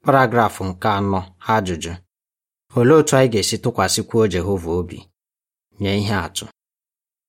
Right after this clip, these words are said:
Anyị nwa ga-akwụsịla ịtụ ụjọ ma anyị tụkwasị Jehova obi. Ma olee otu anyị ga-esi tụkwasịkwuo Jehova obi, nke ka nke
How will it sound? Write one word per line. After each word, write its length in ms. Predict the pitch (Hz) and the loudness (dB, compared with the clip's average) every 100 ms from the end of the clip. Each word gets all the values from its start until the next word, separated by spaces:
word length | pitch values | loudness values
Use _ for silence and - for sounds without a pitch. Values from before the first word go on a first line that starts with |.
| _ _ _ _ _ _ _ - | _ _ _ _ _ _ _ -2
Anyị 280 | 127 135 156 | 2 6 6
nwa 200 | 127 90 87 | 4 2 -4
ga-akwụsịla 560 | - 98 127 123 127 123 | -6 -2 0 2 2 4
ịtụ 200 | 120 - | 2 2
ụjọ 280 | 110 104 101 92 - - | 0 0 -2 -4 -12 -6
ma 100 | 107 | -2
anyị 120 | 113 | -2
tụkwasị 420 | - - 104 - 107 | -2 -2 -2 0 -2
Jehova 400 | 95 98 92 87 | -2 -2 -2 -2
obi. 260 | 90 82 - _ _ _ _ _ _ _ _ _ | -2 -4 -14 _ _ _ _ _ _ _ _ _
Ma 80 | 117 | 2
olee 200 | 117 151 | 6 6
otu 140 | 147 135 | 6 2
anyị 140 | 131 | 2
ga-esi 260 | 107 - 110 | 0 -2 -4
tụkwasịkwuo 640 | 123 - 95 - - 113 | -2 -2 -2 -4 -2 0
Jehova 420 | 95 87 101 90 87 | 0 -2 -2 -2 -4
obi, 240 | 85 78 - _ _ _ _ _ | -6 -8 -20 _ _ _ _ _
nke 260 | 110 - 131 | -6 0 0
ka 160 | 131 110 | 2 0
nke 280 | 95 - | -2 -8